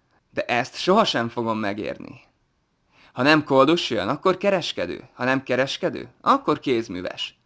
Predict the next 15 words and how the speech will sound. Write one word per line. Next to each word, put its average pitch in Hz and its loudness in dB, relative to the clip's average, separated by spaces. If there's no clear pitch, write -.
és - -12
ha 127 -6
nem 139 2
alamizsnáért 139 0
jön, 117 -4
akkor 127 -6
számlát 120 0
nyújt 101 -8
be. - -12
Már 120 0
az 127 -2
utcára 135 2
sem 117 -4
mehetek 120 0
ki. - -6